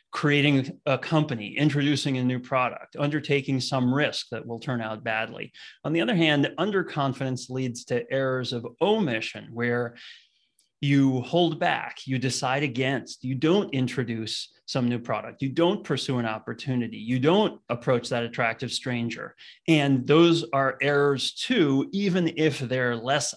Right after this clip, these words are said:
obvious because they produce less embarrassing pratfalls.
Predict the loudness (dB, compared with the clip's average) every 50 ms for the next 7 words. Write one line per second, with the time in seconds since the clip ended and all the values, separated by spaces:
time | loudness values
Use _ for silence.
0 | _ 0 2 2 2 2 0 -4 -6 -6 -8 -10 -12 -10 _ -10 -10 -8 -6 -6
1 | -6 -4 -6 -8 -10 -12 -14 -16 -20 -20 _ -6 -4 -4 -4 -4 -2 -2 0 0
2 | 0 0 -2 -4 -6 -6 -4 -2 -2 -2 -2 -4 -6 -8 -4 2 4 6 6 6
3 | 6 4 4 4 4 2 2 0 0 0 0 0 -2 -2 0 2 2 2 2 0
4 | -4 -6 -6 -6 -4 -6 -10 -10 -12 -12 -14